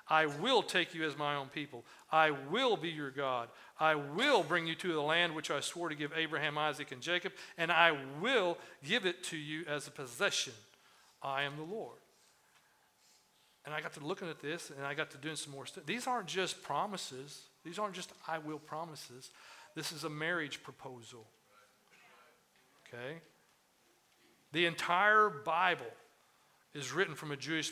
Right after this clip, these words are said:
perspective. At this point, God is asking the Hebrews, "Will you marry me?" Because from a Jewish perspective, if you read this from a Jewish perspective, you're gonna be, have a better understanding of the word. And you have to start looking at the Bible through a filter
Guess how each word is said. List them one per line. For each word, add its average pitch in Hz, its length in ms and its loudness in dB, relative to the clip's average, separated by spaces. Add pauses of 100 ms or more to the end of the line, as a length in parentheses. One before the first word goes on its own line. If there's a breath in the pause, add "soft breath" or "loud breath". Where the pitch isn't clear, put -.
perspective. 131 640 -6 (760 loud breath)
At 226 140 2
this 294 140 0
point, 208 380 -4
God 180 260 4
is 147 140 -4
asking 170 340 0
the 156 80 -4
Hebrews, 143 520 -6
"Will 202 300 -4
you 190 460 -8
marry 143 540 -8
me?" 113 180 -14 (1500 soft breath)
Because - 240 2
from 185 180 0
a 165 40 -2
Jewish 170 420 0
perspective, 165 680 0 (300 loud breath)
if - 140 -12
you 165 80 -6
read 214 200 0
this 220 120 0
from 180 160 -6
a 160 40 -2
Jewish 190 300 -4
perspective, - 460 -4
you're 160 100 -4
gonna 175 160 2
be, 180 240 0
have 185 160 -2
a 147 60 -10
better 175 280 2
understanding 170 560 0
of 143 120 -4
the 143 60 -2
word. 143 440 0 (440 loud breath)
And 151 120 -6
you 160 80 -4
have 220 320 0
to 160 80 -8
start 185 280 2
looking 170 440 -2
at 151 260 0
the 147 60 -10
Bible 151 400 0
through 160 280 -6
a 147 60 0
filter 180 600 0